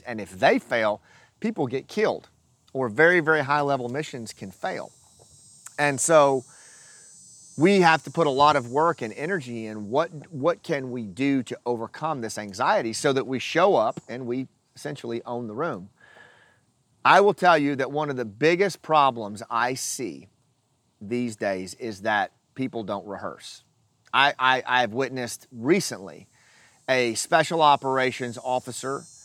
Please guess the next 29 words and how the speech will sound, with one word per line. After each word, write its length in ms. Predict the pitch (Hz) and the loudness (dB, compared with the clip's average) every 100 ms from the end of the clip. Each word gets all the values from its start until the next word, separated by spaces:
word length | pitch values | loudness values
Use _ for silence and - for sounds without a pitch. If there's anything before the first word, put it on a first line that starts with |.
| - - - - | -20 -20 -20 -4
who 160 | 135 | -2
was 260 | 127 120 110 | 0 -2 -4
in 220 | - 143 | -4 -4
a 60 | 135 | -4
country, 640 | - 139 127 127 123 113 - - 117 | -4 -4 -4 -4 -4 -4 -12 -18 -8
uh, 240 | 107 104 | -6 -4
what 140 | 110 120 | -6 -8
we 100 | 123 | -8
say 200 | 127 110 | -8 -6
downrange, 920 | 90 117 120 117 117 107 98 110 - _ _ | -2 -2 -2 -4 -4 -6 -10 -16 -20 _ _
and, 500 | 123 120 117 113 104 - | -4 -2 -2 -4 -12 -14
you 120 | 131 | -10
know, 340 | 120 110 107 101 | -6 -4 -4 -4
it 220 | 135 117 | -6 -6
was 240 | 123 113 107 | -6 -6 -6
a 140 | 120 | -12
very 500 | 98 101 135 139 135 | -10 0 2 4 0
strategic 600 | - 127 - 127 117 120 | -2 -10 -8 -10 -8 -12
mission 340 | 110 98 107 120 | -12 -12 -10 -6
that 160 | 120 | -4
was 140 | 139 113 | -4 -4
mostly 600 | 131 143 - 175 170 127 | -2 -2 -2 0 0 0
advising 1000 | 127 104 120 131 160 123 92 95 139 180 _ _ _ _ _ _ _ _ _ _ _ _ _ _ _ _ _ _ _ _ | -6 2 4 6 4 -2 -10 -12 -18 -20 _ _ _ _ _ _ _ _ _ _ _ _ _ _ _ _ _ _ _ _
interagency 960 | 147 147 147 127 143 147 139 120 - 104 | -2 -2 -2 -2 0 0 -2 -10 -12 -14
folks 340 | - 107 104 | -10 -10 -10
and 160 | - 113 | -12 -10
host 260 | 120 110 117 | -6 -8 -4
nation 400 | 131 143 117 104 | -4 -4 -8 -12
people. 360 | 98 - - | -16 -18 -20